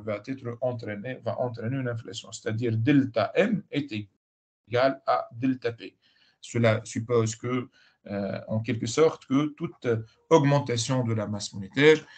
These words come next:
va se traduire par, euh, un phénomène inflationniste. Les motifs de transaction, euh, euh, donc, euh, selon Keynes, c'est que la monnaie n'est pas neutre. Donc, pour Keynes, euh,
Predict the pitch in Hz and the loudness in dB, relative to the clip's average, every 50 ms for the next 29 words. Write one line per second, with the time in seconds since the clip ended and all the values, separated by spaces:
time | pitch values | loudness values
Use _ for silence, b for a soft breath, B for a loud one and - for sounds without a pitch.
0 | B B B _ 107 120 113 113 - 165 - 123 110 107 101 110 113 127 135 135 | B B B _ 0 2 2 2 0 -2 -2 -2 -2 -2 -2 -2 2 2 2 2
1 | 131 123 - 117 120 123 127 123 123 - _ 113 113 107 110 - 123 123 117 113 | 2 -4 -6 -4 -2 -2 -2 -2 -4 -8 _ -6 -6 -6 -4 -2 -2 -2 -2 -2
2 | 113 104 98 90 104 120 123 123 120 - - 120 113 113 113 107 - - - 73 | -4 -6 -6 -4 -4 -4 -4 -4 -8 -6 -6 -4 -4 -4 -4 -4 -6 -6 -8 -12
3 | 71 - - - - _ _ _ _ _ _ _ _ _ _ _ _ _ _ b | -12 -12 -12 -12 -12 _ _ _ _ _ _ _ _ _ _ _ _ _ _ b
4 | b b b b b b b b b b b b b _ _ _ _ _ _ _ | b b b b b b b b b b b b b _ _ _ _ _ _ _
5 | _ 156 170 170 170 - 202 208 233 226 - 277 262 254 220 - 226 220 196 196 | _ 8 10 10 8 6 4 4 4 8 8 8 8 8 4 4 6 6 6 6
6 | 196 180 - - - - 240 277 302 311 311 - - _ 165 165 165 165 165 165 | 4 0 0 -2 0 2 2 2 2 0 -2 -4 -8 _ 0 2 4 4 2 2
7 | 165 - 156 147 147 147 143 139 135 135 131 131 139 135 117 - - 131 131 127 | 0 -2 -4 -4 -4 -4 -6 -6 -6 -6 -4 -2 -2 -2 -4 -4 -2 0 0 0
8 | 127 127 - - - - 151 147 147 147 143 139 131 - - - 202 254 294 320 | 0 -2 -6 -8 -2 2 2 4 4 4 4 2 2 -2 -6 -4 0 0 0 0
9 | 330 320 262 254 - - 165 - - 170 170 202 196 202 202 202 - - 175 202 | 0 -4 -6 -6 -6 -6 -4 -4 -4 -2 0 0 2 2 0 0 -2 0 2 2
10 | 208 185 185 190 196 220 262 262 202 180 180 180 - 180 165 139 107 107 - - | 2 2 2 2 2 2 2 2 2 2 2 2 0 0 0 0 -2 -4 -6 -14
11 | - - _ _ _ _ _ _ _ _ _ _ _ _ _ _ _ - - - | -20 -20 _ _ _ _ _ _ _ _ _ _ _ _ _ _ _ -14 -10 -4
12 | 123 135 135 - - - _ - 123 117 113 - 202 196 208 180 143 123 - - | 0 0 0 0 -2 -8 _ -6 -4 -4 2 4 4 6 6 4 2 0 -2 -6
13 | - b b b b b b b b b b _ - 113 113 110 | -8 b b b b b b b b b b _ -6 -4 -4 -4